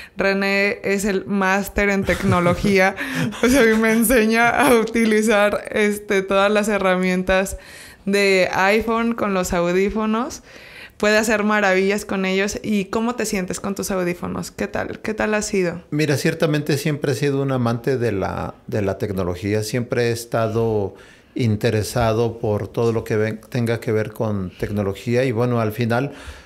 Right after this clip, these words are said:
Speaker 2: los audífonos no fueron la excepción, ¿no? Llega el momento en el que voy a usar audífonos y descubro que no nada más me sirven para oír el exterior, sino que para tener un vínculo con, con mi teléfono, con,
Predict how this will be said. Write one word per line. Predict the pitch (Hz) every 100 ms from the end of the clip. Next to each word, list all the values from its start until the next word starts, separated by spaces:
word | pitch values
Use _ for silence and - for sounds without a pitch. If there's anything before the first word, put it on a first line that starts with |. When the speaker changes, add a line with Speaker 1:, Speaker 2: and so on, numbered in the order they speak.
| -
Speaker 2:
los | 131 120
audífonos | 127 117 131 143 131 123
no | 123 120
fueron | 131 120 120 107
la |
excepción, | 104 - 107 - - 107 101
¿no? | 104 143 - - - - _ -
Llega | 120 135
el | 143
momento | 127 123 131 143
en | 131
el | 117 104
que | - 107 104
voy | 101 117 131
a | 123
usar | - 127
audífonos | 120 117 143 - 196 180 170
y | 131
descubro | 113 107 - 135 131 143 143
que | 123 110 107 104 101 - - - - _ -
no | 131
nada | 135 135
más | 131 131
me | 127 113
sirven | - 131 120 127
para | 123 117 113
oír | 120
el | 123 110
exterior, | 110 - 113 107 127 - - - _ _ _ _ _ _
sino | - 120 110
que | 107
para | 98 110 107
tener | 113 117 117
un | 117
vínculo | 120 120 117 117 113 107
con, | 107 95 90 90 104
con | - 113 104
mi | 101
teléfono, | 101 101 107 110 123 113 113 110
con, | 113 95 90 92 90